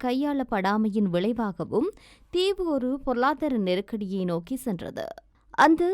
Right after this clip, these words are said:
பொருளாதார நெருக்கடிக்கான உடனடி விளைவாக அருகிலேயே போராட்டம் எழுந்து தலைமைத்துவ மாற்றத்தை செய்ததாலும் அது வர்க்க ரீதியில் போராட்டத்திற்கு எந்த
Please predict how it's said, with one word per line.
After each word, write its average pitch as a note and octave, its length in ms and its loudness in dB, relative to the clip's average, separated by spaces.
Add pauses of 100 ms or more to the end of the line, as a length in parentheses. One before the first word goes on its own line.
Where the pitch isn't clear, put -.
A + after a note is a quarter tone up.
(100)
பொருளாதார E4+ 520 2
நெருக்கடிக்கான A#3+ 1000 0
உடனடி G#3+ 420 2
விளைவாக F#3 640 2 (120)
அருகிலேயே A#3 720 0
போராட்டம் A#3 600 -2
எழுந்து G#3 460 0 (640)
தலைமைத்துவ E4 600 4
மாற்றத்தை A3+ 640 2
செய்ததாலும் A#3+ 840 0 (280)
அது F#3 280 0
வர்க்க G3 300 0
ரீதியில் B3 560 -2
போராட்டத்திற்கு C4+ 800 0
எந்த G#3 380 2